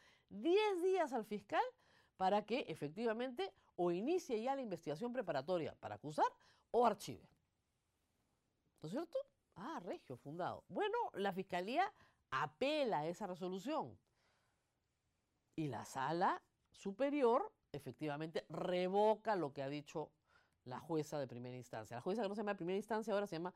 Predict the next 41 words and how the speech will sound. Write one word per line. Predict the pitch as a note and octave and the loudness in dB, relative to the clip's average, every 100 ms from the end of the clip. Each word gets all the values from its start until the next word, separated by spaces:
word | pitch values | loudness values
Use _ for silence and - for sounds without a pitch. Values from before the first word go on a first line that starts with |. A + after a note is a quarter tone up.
| _ - - | _ -20 -8
de | D3+ | -2
investigación | D3+ C#3+ D3 C#3 E3 E3 | -2 -2 -2 -2 -2 -4
pre-, | E3 D3 | -4 -6
preparatoria. | - C3+ B2 A2 - - - - | -6 -6 -4 -6 -8 -16 -18 -10
Muy, | D#3+ D4 | -10 -8
muy | F#3 F#3+ | -6 -4
bien. | A#2+ - _ _ - - - | -4 -8 _ _ -20 -20 -8
Le | G3+ | -2
dice | C#4 | 2
a | |
la | C4+ | 2
jueza, | C#4 D#4 - - | 0 -4 -4 -6
"No, | G#3 F3+ A#2+ | -4 -4 -4
usted | D#3+ - | -8 -6
no | A3 | -4
tiene | A3+ A3 | -4 -4
razón. | F3 - B2 - _ _ _ _ _ | -4 -6 -8 -10 _ _ _ _ _
Los, | E3+ E3+ - | -6 -6 -4
el | E3+ | -6
fiscal | - - C#4 B3 | -6 -6 -6 -2
puede | C4+ C4+ | -2 -2
seguir | A3+ A3+ | -2 -2
investigando. | A3 F3 - A#2 F2+ _ _ _ _ _ | -4 -6 -6 -8 -10 _ _ _ _ _
Que | A3+ | -4
investigue | A#3 A#3 C#4 | -4 -2 -4
nomás, | B3 B3 | -4 -6
que | A3 | -4
se | E3 | -4
tome | F3 F#3 | -4 -6
su | E3+ | -8
tiempo". | C#3 E2+ - _ _ _ _ _ _ _ _ _ _ | -10 -12 -16 _ _ _ _ _ _ _ _ _ _
Y | A#3+ C#4+ - | -2 -2 0
los | F#3 G3+ G3 | 2 4 4
esposos, | G3 - D#4 D#4+ D4 D#4 - - _ _ _ _ | 2 0 2 2 2 -2 -4 -20 _ _ _ _
Fujimori | F3+ E3 F#3 A#3 B3+ | -10 -6 -2 -2 0
y | C#4 | 0
Vito, | D4+ A#3 D4 A#4 _ _ - | 0 0 -2 -2 _ _ -6
dicen, | G3+ A#3 B3+ | -2 0 2
"No, | C#4+ G3+ - _ _ - | 2 2 -2 _ _ -6
nos | F3+ F3+ F3 | 0 2 4
vamos | C#4 E4 F4+ - | 2 4 -2 -4